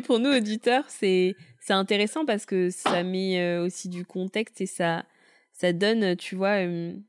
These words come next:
une vision plus contrastée, en fait, de, de ce qu'on peut voir à l'extérieur. Et ça nous fait comprendre aussi, euh, euh, bah, toutes les dimensions qui se jouent derrière, euh, certaines choses qu'on peut voir, tu vois. Et, euh, et ça, c'est important, en fait, de,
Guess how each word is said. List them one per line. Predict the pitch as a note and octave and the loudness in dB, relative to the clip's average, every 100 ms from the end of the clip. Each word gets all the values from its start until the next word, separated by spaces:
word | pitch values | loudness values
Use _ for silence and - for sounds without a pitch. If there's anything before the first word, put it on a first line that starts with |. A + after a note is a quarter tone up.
| _ | _
une | - F#3+ | -4 -2
vision | F#3 F#3+ A3+ | -2 0 -2
plus | - C#4+ | -2 -4
contrastée, | B3+ B3 - A3+ - C4+ | -2 -2 0 -2 0 -2
en | G#3+ | -2
fait, | - F3 - - | -2 -4 -4 -12
de, | E3+ E3+ E3 E3 F3+ | -2 -2 0 -2 -6
de | F#3 E3+ | -8 -10
ce | - | -8
qu'on | F3 | -10
peut | F3 F3+ | -4 -4
voir | E3+ F3+ F#3+ G3+ | -2 -2 -2 0
à | F3 | -2
l'extérieur. | E3 E3+ - E3+ F3 G#3+ B3 - _ _ _ _ - | -2 -4 -6 -4 0 0 -2 -6 _ _ _ _ -12
Et | |
ça | E3 F3 | -6 -4
nous | |
fait | E3 E3+ | -4 -4
comprendre | - F#3+ - A#3 G3+ | -4 -6 0 2 2
aussi, | F#3+ - A#3 G#3+ | 0 -2 -2 2
euh, | F3+ E3+ - _ _ _ _ _ | 2 0 -6 _ _ _ _ _
euh, | F3 E3 D#3 C3 | -4 -2 -2 -4
bah, | E3 E3 E3 _ _ | 0 0 -2 _ _
toutes | A3 - | -10 -2
les | G#3+ | -2
dimensions | F3 G3+ G3 G3 - F4+ | 0 2 2 0 -2 -4
qui | - G#3+ | -2 -2
se | F#3+ | -2
jouent | F#3+ C4 C4+ | 0 0 0
derrière, | F#3+ F3 F3+ F#3 | 0 0 0 0
euh, | F3+ F3 F3 | -2 -2 -2
certaines | - F#3 - F3+ | -6 -8 -4 -4
choses | - A#3+ A#3+ | -2 -2 -4
qu'on | - - | -6 -8
peut | E3 | -8
voir, | F#3+ B3 - | -2 -2 -4
tu | - | -8
vois. | F3+ A3 - | -6 -8 -14
Et, | - E3 D#3+ | -6 -4 -4
euh, | D#3+ D#3+ | -4 -6
et | F3+ | -8
ça, | A#3 | -6
c'est | A3+ F3 | -6 -6
important, | D#3+ F3+ - C#4 | -6 -8 -4 -4
en | |
fait, | A#3 F#3+ | -2 -4
de, | E3+ E3 | 0 0